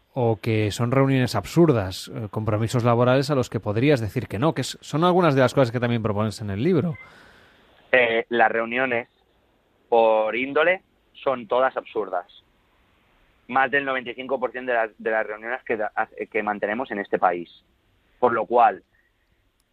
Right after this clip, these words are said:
Speaker 2: durante, duran-, una reunión se puede llevar en diez minutos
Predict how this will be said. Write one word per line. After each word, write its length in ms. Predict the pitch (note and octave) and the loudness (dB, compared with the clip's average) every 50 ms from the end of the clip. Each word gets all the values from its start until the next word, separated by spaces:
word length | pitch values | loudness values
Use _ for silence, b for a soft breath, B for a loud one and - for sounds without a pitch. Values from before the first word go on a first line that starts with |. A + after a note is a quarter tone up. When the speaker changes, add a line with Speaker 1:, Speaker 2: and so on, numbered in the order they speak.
| _ _ _ _ _ _ _ F#2 | _ _ _ _ _ _ _ _
Speaker 2:
durante, 640 | C3 B2+ C3 B2+ C3 C3 B2 G#2+ B2+ A#2+ A#2+ A2+ - | -2 0 2 2 2 0 -2 -4 -4 -4 -4 -4 -8
duran-, 440 | - A2 B2 B2 A#2+ A#2+ A#2+ B2 B2+ _ | -10 -8 -6 -4 -4 -4 -4 -6 -10 _
una 200 | - D3 D#3+ F3 | -8 -2 0 0
reunión 500 | F3+ E3 D3+ C#3+ C3 C3+ C3+ D#3 F3+ A3+ - - _ _ _ _ _ | 0 0 -2 -4 -6 -8 -8 -8 -10 -10 -14 -20 _ _ _ _ _
se 100 | - C3 | -8 -4
puede 200 | A2 B2 B2+ C3 | -2 0 0 2
llevar 260 | C3+ C3+ B2+ B2+ B2+ A#2+ | 2 4 4 4 2 2
en 120 | A2+ A2 | 0 -2
diez 140 | G#2+ A2+ G#2+ | -4 -4 -4
minutos 460 | A2+ A2 G#2+ A2+ A2+ - D#3+ F3 - | -6 -8 -10 -8 -6 -6 -6 -6 -8